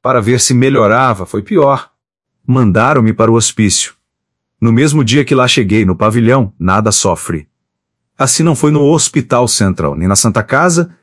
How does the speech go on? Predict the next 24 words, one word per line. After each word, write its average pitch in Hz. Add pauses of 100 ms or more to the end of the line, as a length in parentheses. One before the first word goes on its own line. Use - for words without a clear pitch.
(100)
de 92
Ouro 139
Fino, 107 (420)
onde 127
as 127
visões 117
continuaram, 104 (180)
nem 98
no 92
Hospital 90
Romão, 90 (100)
vinte 117
e 117
quatro 107
horas 92
e 85
em 85
Ouro 104
Fino 120
unicamente 135
na 131
noite 127
da 120
entrada. 82